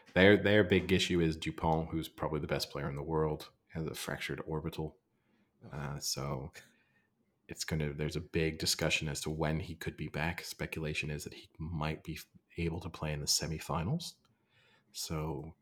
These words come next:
they're hopeful for that, 'cause I think without him, they probably aren't quite good enough to win the World Cup, just 'cause he's that integral to what they do. But, uh, you know, the knockout sta-,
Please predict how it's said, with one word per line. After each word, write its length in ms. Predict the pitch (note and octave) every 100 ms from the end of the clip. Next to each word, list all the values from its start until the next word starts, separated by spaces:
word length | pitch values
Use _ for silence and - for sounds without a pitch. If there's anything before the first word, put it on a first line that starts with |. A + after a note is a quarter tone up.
| - _ _ -
they're 80 |
hopeful 500 | E2 - G2 F#2+ -
for 160 | D#2+ D#2
that, 180 | D2+ D2
'cause 120 | -
I 60 | D2+
think 280 | - D#2+ D#2
without 440 | D#2+ D#2 E2+ E2+
him, 440 | - D#2+ D2 D2 - _ _ _ _ _ _
they 60 | -
probably 680 | - - E2 D#2 D#2 D#2+ D2
aren't 200 | C#2+ D2
quite 280 | - C#2
good 160 | - C#2
enough 220 | C#2 C#2
to 100 | -
win 100 | D2+
the 100 | C#2
World 240 | C2+ C2 -
Cup, 240 | - - -
just 160 | - -
'cause 140 | -
he's 160 | D2+ C#2+
that 260 | C#2+ C#2+ - -
integral 480 | D#2+ - D2 D2 D2
to 80 | -
what 160 | D2
they 100 | C2
do. 280 | C2 C#2 A2 - _ _ _ _ _ _ _
But, 320 | D#2 D2+ C#2+ - _ _ _ _ _ -
uh, 560 | - A#1 B1+ - E2+ - _ _ _ _ _
you 120 | E2+
know, 200 | C#2+ F2 -
the 140 | D#2 - -
knockout 460 | F2+ F2+ - D#2
sta-, 200 | - E2